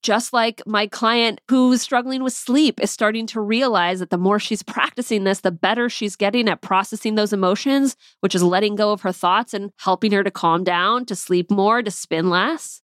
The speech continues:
For myself, I spin in confusion way less than I used to because I'm so much more intentional with my time. I'm thinking ahead of the things that tend to spin me out in that confusion and in the I don't know. And I'm starting to be more intentional with my time so I don't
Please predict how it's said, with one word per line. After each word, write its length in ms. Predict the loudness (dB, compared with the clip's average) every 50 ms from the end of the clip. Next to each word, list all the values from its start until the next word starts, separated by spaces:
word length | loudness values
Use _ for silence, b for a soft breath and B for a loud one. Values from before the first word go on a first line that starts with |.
| _ _ _
For 140 | -2 0 0
myself, 640 | 0 -2 -4 -2 0 2 2 2 0 -2 -4 -20 _ _ _ _ _ -2
I 220 | 0 0 0 0
spin 460 | -4 -8 -14 -6 -2 -2 -2 -2 -2
in 180 | -2 -2 -2 -2
confusion 760 | 0 -2 -2 0 2 2 2 4 2 2 0 0 -2 -2 0
way 300 | 0 2 2 2 2 2
less 320 | 2 2 2 0 0 -6
than 160 | -6 -4 -2 0
I 40 |
used 420 | 0 0 0 0 0 0 0 -2 0
to 280 | 2 4 4 2 2 -2 _ _ _ _ -4
because 260 | -4 -2 0 -2 -2
I'm 120 | -2 -4 -4
so 200 | -2 -2 -2 0
much 180 | -2 -4 -4
more 160 | -2 -2 0
intentional 580 | 0 0 -2 0 0 -2 -2 -2 -2 0 0 0
with 120 | 0 0
my 140 | 0 -2 -2
time. 480 | -2 -2 -2 -2 0 0 0 -2 -4 -8 _ _ -2
I'm 180 | -2 -2 -2 -4
thinking 400 | -2 -2 -2 0 0 0 0 0
ahead 400 | 0 -2 0 0 2 2 2 2
of 140 | 0 0
the 100 | -2 -4
things 300 | -2 -2 -2 -2 -2 0
that 180 | 0 0 0 0
tend 240 | -2 -2 -2 -2 0
to 120 | -2 -2 -4
spin 300 | -4 -2 -2 -2 0 0
me 140 | 0 2
out 360 | 2 2 4 4 2 2 0 -2
in 200 | -4 -4 -2 0
that 220 | -2 -2 -2 _
confusion 600 | -4 -2 -2 0 2 2 2 4 2 2 0 0
and 280 | 0 0 0 0 0 2
in 220 | 2 0 2 2
the 120 | 0 0
I 120 | 0 0 0
don't 180 | 0 0 0
know. 320 | 0 0 0 2 0 -2 -4 _ _ _ _ _ -6
And 100 | -2 0
I'm 100 | 0 0
starting 340 | -2 -2 -2 -2 0 0 0
to 60 | 0
be 120 | 2 2 2
more 180 | 2 2 2
intentional 540 | 0 -2 -4 -4 -6 -6 -6 -4 -2 0 0
with 120 | 0 0
my 100 | -2 -4
time 240 | -4 -2 -2 -4 -2
so 140 | 0 0 0
I 80 | 0 0
don't 280 | 0 0 -2 -2 -2